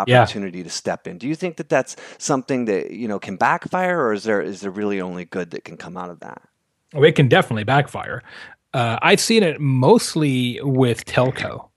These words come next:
Speaker 1: you know, with, with mobile phone guys, where, where somebody will complain about A T and T or Verizon, and two seconds later, T-Mobile's like, "Hey, bro, we got you covered, right? Why don't you come over here?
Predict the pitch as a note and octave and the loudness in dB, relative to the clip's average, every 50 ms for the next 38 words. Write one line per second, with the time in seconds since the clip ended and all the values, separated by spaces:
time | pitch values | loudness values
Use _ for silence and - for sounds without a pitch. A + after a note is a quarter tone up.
0 | - D#3+ C3+ A#2+ A#2+ A#2+ A#2+ A#2 - D#3 C#3+ B2 - C3 B2 A#2+ B2 B2+ A#2+ A2+ | -6 0 4 4 6 6 4 4 4 4 2 4 4 4 4 4 4 4 2 0
1 | A2 A2+ A2+ - - A#2+ A#2 A2+ A2+ A2+ G#2+ G#2+ G2 F2+ D#2 A#2 A2+ A2 A#2+ A#2 | 0 -2 -2 0 0 0 2 0 0 -2 -2 -4 -4 -4 -4 -4 -2 2 2 4
2 | A2+ A2 G#2 A2 - - - - - - - - D3 B2+ - - E3+ E3 E3 D3+ | 4 2 0 -4 -8 -12 -14 -14 -14 -2 4 6 6 6 6 6 6 6 6 6
3 | C#3+ C#3 C3+ C3 B2+ A#2+ C3 C3 B2+ B2+ B2 B2 A#2+ - - - B2 A#2+ - - | 6 6 4 4 4 4 4 6 6 6 4 4 2 2 2 0 0 0 0 2
4 | D3+ D3 C#3 C3 C3 C3 B2 A#2+ A#2 A2+ A#2+ A#2+ A#2 A#2+ - - C3+ B2+ B2+ - | 4 4 4 4 4 2 2 2 2 2 0 0 0 0 -2 -2 -2 -2 -2 0
5 | - A#2+ A#2 A#2 A2+ - - B2 A#2+ A#2 G#2+ A2 G#2 G#2 A#2+ C#3 D3 C#3 B2+ A#2 | 0 0 2 0 0 0 0 2 2 2 2 0 0 4 6 6 8 8 6 6
6 | A2 A2+ A2 A2 A2 A2 A2+ A2+ - - - - - - - _ D3 C#3 C3 B2 | 4 2 0 -2 -2 -4 -6 -6 -8 -12 -20 -20 -20 -20 -6 _ 2 2 4 4
7 | - - D3 C3+ - - C3 A#2+ - - A#2+ A#2 - B2+ B2+ B2+ B2 A#2+ A#2 A2+ | 6 6 6 8 8 6 6 4 4 2 0 2 2 4 4 4 4 4 2 2
8 | A2+ - - C#3+ B2+ A#2 A#2+ A#2+ A#2 A#2 A2 G#2+ A#2 A2 - D#3 E3 D3+ B2 B2 | 0 2 4 6 6 8 6 6 6 6 4 4 2 4 6 6 6 8 8 6
9 | A#2 A#2 A2+ B2 C#3+ B2+ A#2 A2+ - - - A#2+ C#3+ A#2+ G#2 F#2 F#2+ G2+ A#2 A#2+ | 6 6 6 4 4 4 4 2 0 2 4 4 4 4 4 0 -2 -2 0 0
10 | A#2 A#2 A#2 - - - C#3+ B2 G#2+ G#2 - D3+ D3+ C#3 B2+ B2+ B2 A#2+ A#2+ | 0 0 0 2 4 6 6 6 6 6 8 8 10 10 8 8 6 4 4